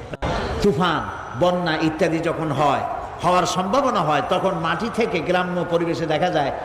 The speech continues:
মাটি থেকে পোকামাকড়গুলি এভাবে উঠতে থাকে, দেখছেন না? আপনারা দেখছেন কিনা? পাখাওয়ালা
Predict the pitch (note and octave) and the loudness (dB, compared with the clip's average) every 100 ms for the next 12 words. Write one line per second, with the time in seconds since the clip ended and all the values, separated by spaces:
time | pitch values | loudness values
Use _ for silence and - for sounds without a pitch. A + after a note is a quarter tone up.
0 | - D#3 D#3+ D3+ F3+ G3 F#3 - E3+ E3+ | -6 -2 -2 -2 -2 0 0 0 -2 0
1 | E3 D#3 F#3 F3 D#3+ D#3+ D3+ D3+ D#3 D3 | -2 0 0 0 2 2 2 2 0 -2
2 | E3 D3 D3 D3+ C#3+ F3 E3+ E3+ F3 E3+ | -2 0 0 0 -2 -2 0 0 0 0
3 | D#3+ F#3 D#3+ C3 - - - - - - | 0 0 0 -2 -4 -8 -8 -8 -8 -10
4 | - - - D#3+ D#3 F#3 F3+ E3+ E3+ | -10 -12 -2 0 2 4 4 6 4